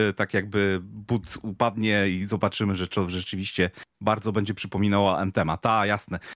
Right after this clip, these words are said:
robisz te, e, prepery, jakieś tam, e, detonatory, jakieś kombosy,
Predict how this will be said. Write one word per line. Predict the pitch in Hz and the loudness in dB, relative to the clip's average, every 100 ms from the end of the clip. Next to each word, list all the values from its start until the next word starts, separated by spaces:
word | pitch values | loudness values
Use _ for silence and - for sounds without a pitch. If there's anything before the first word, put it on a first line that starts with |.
| - - | -10 0
robisz | 110 110 110 | 2 2 -2
te, | - | -4
e, | 95 - 101 101 92 85 82 | -4 0 2 4 4 2 -2
prepery, | - 117 95 131 131 127 117 | -6 -4 0 2 4 4 4
jakieś | 104 - 107 - | 2 0 -6 0
tam, | 98 92 90 | 2 2 2
e, | 82 80 78 71 76 78 - - - | 2 0 0 -4 -8 -12 -6 -4 -2
detonatory, | 95 117 113 107 107 131 127 120 | 0 2 2 2 2 4 4 2
jakieś | 107 - 95 | 0 -2 -6
kombosy, | - 101 101 131 127 - 113 | 0 0 4 4 2 0 0